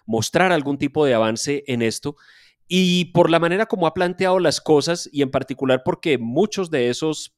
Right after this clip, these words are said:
procesos paralelos de paz total no están funcionando, se volvió excesivamente dependiente, en particular del E L N.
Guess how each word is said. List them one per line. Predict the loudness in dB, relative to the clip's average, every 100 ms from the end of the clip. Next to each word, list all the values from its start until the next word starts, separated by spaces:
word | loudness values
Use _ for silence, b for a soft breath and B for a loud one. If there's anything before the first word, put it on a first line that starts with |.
| -6
procesos | -4 -2 -6 -4
paralelos | -4 -2 0 -2 -2
de |
paz | -4 -6
total | -6 -2 -2 -2
no |
están | -4 -4 -6
funcionando, | -8 -8 -6 -4 -6 -10 b b b
se | -4 4 6
volvió | 6 4 6 4
excesivamente | 4 0 -2 0 0 2 2 0 -2 0
dependiente, | 0 0 -2 2 0 0 -2 -4
en | -4
particular | -6 -8 -6 0 0 0
del | -2 -2
E |
L | 0 0 -2
N. | -4